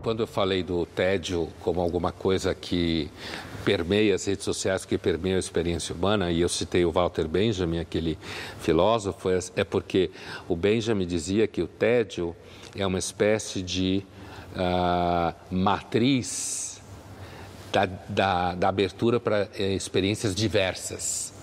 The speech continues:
Ou seja, ele fazia um vínculo direto entre o tédio, no sentido de você ficar cansado do que você tem, começar a ficar procurando outras coisas, poderia servir de matriz para você descobrir coisas que você não sabia.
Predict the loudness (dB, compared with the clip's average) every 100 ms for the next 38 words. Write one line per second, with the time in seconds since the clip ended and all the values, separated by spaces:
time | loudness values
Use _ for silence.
0 | -14 -12 -10 -10 -8 -2 2 2 2 2
1 | 0 2 0 2 0 0 0 2 4 2
2 | 0 -6 -4 -6 0 0 0 -2 -8 -10
3 | -14 -16 -6 -4 -2 0 0 0 0 0
4 | -2 -4 -2 0 2 -2 -6 -14 -12 -4
5 | 0 2 2 2 2 0 -2 -4 -2 -2
6 | 2 2 2 0 -2 -2 -2 -2 -2 -4
7 | -2 -2 -2 0 0 0 0 -2 -4 2
8 | 2 2 -2 -16 -18 -18 -16 -12 -4 -2
9 | 0 2 0 0 -2 0 -2 -2 -2 -2
10 | -4 -2 0 0 -4 -10 -12 -14 -12 -4
11 | 2 2 2 0 0 -2 0 0 2 2
12 | 2 0 0 2 2 2 2 0 -2 -4
13 | -4 -6